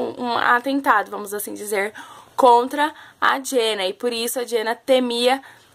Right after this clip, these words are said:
tanto a Charlotte. Se eu não me engano, tem um momento, né, em que ela fala que era amiga da Charlotte, mas seria mera mentira, tipo,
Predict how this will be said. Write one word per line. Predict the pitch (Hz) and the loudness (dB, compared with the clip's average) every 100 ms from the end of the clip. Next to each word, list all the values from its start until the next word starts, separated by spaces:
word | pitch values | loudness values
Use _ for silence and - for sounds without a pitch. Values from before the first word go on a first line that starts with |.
| - | 2
tanto | 254 233 247 277 302 - | 4 4 0 -6 -8 0
a | 240 269 | 2 2
Charlotte. | - 277 208 196 185 - - - - | 0 0 2 0 -4 -8 -14 -20 -10
Se | - | -4
eu | 403 | -2
não | |
me | 415 | 0
engano, | 302 254 254 | 0 0 0
tem | 269 269 | 0 0
um | 330 | 4
momento, | 311 226 226 240 254 247 233 | 2 2 0 2 2 2 2
né, | 208 214 | 2 2
em | 233 | -2
que | 240 - 226 | -2 2 4
ela | 226 | 6
fala | 247 262 233 | 4 4 2
que | 247 | 2
era | 269 254 | 2 2
amiga | 285 269 247 | 2 0 0
da | 214 | 0
Charlotte, | 208 214 196 175 - | -2 0 2 0 0
mas | 453 | -2
seria | - 453 440 | 2 2 4
mera | 392 359 | 2 2
mentira, | 349 403 - 269 214 | 2 0 -2 -2 -2
tipo, | 196 - - - | -2 -6 -6 -6